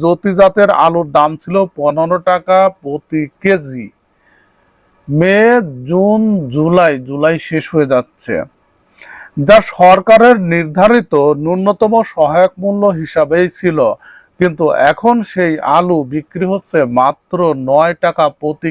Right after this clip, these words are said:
কেজি দরে। এর ফলে প্রতি কুইন্টাল চারশো থেকে পাঁচশো টাকা পর্যন্ত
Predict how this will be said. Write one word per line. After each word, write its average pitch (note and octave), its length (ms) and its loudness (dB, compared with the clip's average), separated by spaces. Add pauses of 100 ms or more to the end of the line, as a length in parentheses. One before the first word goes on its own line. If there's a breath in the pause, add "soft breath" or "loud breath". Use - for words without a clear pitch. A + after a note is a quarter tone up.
কেজি C#3+ 320 -4 (100)
দরে। A#2 280 0 (600 loud breath)
এর F3+ 80 2 (100)
ফলে F3 220 4 (120)
প্রতি D#3 300 -4 (120)
কুইন্টাল F3 480 0 (120)
চারশো C#3+ 380 -4 (100)
থেকে F3 200 -4 (140)
পাঁচশো C#3+ 380 -2 (100)
টাকা F3 200 0 (140)
পর্যন্ত C3 440 -6